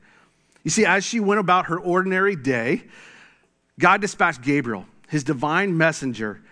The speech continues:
to announce that he had chosen her to give birth to his own son. And in spite of, you know, this encounter, all right, and, and,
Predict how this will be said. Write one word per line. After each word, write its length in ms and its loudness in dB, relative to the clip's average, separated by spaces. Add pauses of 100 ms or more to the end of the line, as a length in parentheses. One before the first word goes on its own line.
(260)
to 100 2
announce 360 0
that 140 -4
he 120 0
had 120 0
chosen 560 -2
her 520 -4 (320)
to 100 -8
give 240 -2
birth 400 -2
to 140 -10
his 160 -8
own 220 -8
son. 360 -16 (1500)
And 80 0
in 80 0
spite 320 2
of, 220 -2 (260)
you 140 0
know, 80 0
this 240 0
encounter, 720 -4 (420)
all 60 0
right, 140 0 (100)
and, 200 -2
and, 260 -2